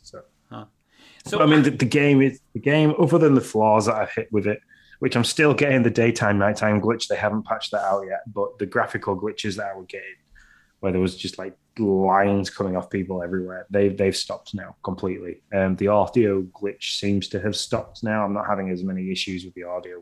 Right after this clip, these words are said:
Speaker 1: crapping out.
Speaker 2: Good deal.
Speaker 1: Um, but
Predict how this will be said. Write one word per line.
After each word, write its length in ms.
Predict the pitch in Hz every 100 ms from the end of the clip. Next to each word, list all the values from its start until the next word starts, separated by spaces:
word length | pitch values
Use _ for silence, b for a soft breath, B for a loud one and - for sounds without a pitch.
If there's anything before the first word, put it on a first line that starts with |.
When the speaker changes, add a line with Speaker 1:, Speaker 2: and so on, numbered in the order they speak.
| _
Speaker 1:
crapping 320 | - 95 - 90
out. 200 | 90 - b b b b b
Speaker 2:
Good 140 | - 117
deal. 120 | 104
Speaker 1:
Um, 420 | 101 101 101 104 _ _ _ _ _
but 280 | 117 104 -